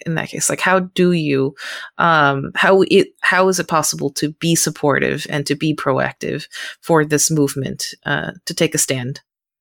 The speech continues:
Uh, and, I mean, I'd like to know how, how are people, um, how are Filipinos, um, in the, in the diaspora responding to,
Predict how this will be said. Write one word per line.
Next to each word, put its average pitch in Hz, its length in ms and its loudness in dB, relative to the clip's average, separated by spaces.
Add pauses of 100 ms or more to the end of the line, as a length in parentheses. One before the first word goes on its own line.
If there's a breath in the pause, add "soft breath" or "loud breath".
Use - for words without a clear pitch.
(200)
Uh, 165 360 2
and, 214 280 2
I 220 60 2
mean, 226 140 0
I'd 214 140 2
like 226 140 0
to - 100 -4
know 233 120 2
how, 202 360 4 (320 loud breath)
how 226 280 2
are 214 120 6
people, 185 640 2
um, 151 400 2
how 185 200 2
are 185 120 4
Filipinos, 156 920 2
um, 151 320 0 (440 loud breath)
in 175 320 4
the, 151 360 2
in 180 100 4
the 170 60 6
diaspora 143 640 0
responding 147 580 0
to, - 220 -4